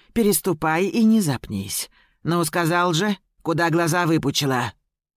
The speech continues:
За что ты мне ее подкинул? Разве плохо жилось мне, Господи?» Еще немного, и она просто потеряет сознание. Быстрый шаг забирал последние силы.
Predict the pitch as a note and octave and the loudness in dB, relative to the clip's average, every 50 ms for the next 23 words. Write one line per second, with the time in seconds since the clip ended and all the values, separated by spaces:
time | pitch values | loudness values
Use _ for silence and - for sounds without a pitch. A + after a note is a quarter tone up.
0 | _ _ - C3 C3+ D#3+ C3+ - - - - E3 D3+ C3 - C#3 C#3 C#3 C#3 C#3 | _ _ -8 -4 -2 -2 -2 -2 -4 -4 -2 -2 -4 -2 -2 -2 0 0 2 0
1 | C#3 C3+ C3 A#2+ C3+ B2+ C3 C3+ B2+ - C#3 C#3+ D3 - - - C#3 C#3 A#2+ G#2 | 0 0 0 -2 -2 0 0 -2 -2 -2 -2 -4 -4 -6 -8 -8 -6 -6 -6 -6
2 | A2 A2+ G#2+ G2+ - - - - - - _ _ - D3+ D#3 D3+ A#2+ C3 C#3+ D#3 | -8 -8 -10 -12 -12 -14 -14 -14 -16 -20 _ _ -4 -2 -2 0 0 0 0 0
3 | D3+ D3+ D3 E3 F3 D3+ - - C#3 C#3 - D3 D3 D#3 D#3+ C#3+ B2+ - - - | 0 0 0 0 0 0 0 -2 -2 0 0 2 2 2 2 0 -2 -4 -4 -2
4 | C#3+ C#3+ C#3 C3 B2+ A#2+ C3+ F#3+ F#3 D#3 - - - - C#3+ C3+ D#3+ C3 C3 B2 | 0 0 0 0 -2 -2 -2 -2 0 -2 -4 -4 -4 -4 -6 -4 -4 -6 -6 -6
5 | A#2+ - - _ _ _ _ _ _ _ _ _ _ _ _ - D3+ D#3+ - G3+ | -8 -12 -14 _ _ _ _ _ _ _ _ _ _ _ _ -4 -2 0 2 2
6 | G3+ G3 G3 F#3 G3+ G#3+ G3 F3+ G3 F#3+ F#3+ F#3+ F3+ E3+ F3 F3 D#3+ - F#3+ F3 | 2 4 4 4 2 2 2 0 0 2 2 2 2 2 0 0 0 -2 -2 -4
7 | - - F3 D#3 E3 D#3+ F3 E3 E3+ E3 D#3+ D#3 D#3 - D#3+ D3+ C3+ D3+ D#3+ D#3 | -2 -6 -6 -6 -2 -2 0 0 2 0 0 -2 -2 -4 -4 -2 -2 0 -2 0
8 | C#3+ B2 A#2 G#2 G2+ G#2 - _ - - _ _ _ _ _ _ - C3+ C3+ D#3+ | -2 -2 -4 -4 -6 -8 -12 _ -20 -20 _ _ _ _ _ _ -8 -2 -2 -2
9 | D3+ D#3 - - C#3 C3+ A#2+ - - - D#3+ D#3 C3 C#3 A#2+ C#3 B2 C3+ C3+ C#3+ | -2 -2 -4 -4 -4 -2 -2 -2 -2 -2 -2 -2 -2 -2 -2 0 0 0 0 0
10 | C#3 B2+ - - B2+ - - - C3+ C#3 A#2+ B2+ B2 A#2+ A2+ - - A#2 G#2+ G2 | -2 -4 -4 -6 -6 -6 -4 -4 -2 -2 -2 -2 -2 -2 -2 -4 -4 -6 -6 -6
11 | G2+ G2+ | -6 -8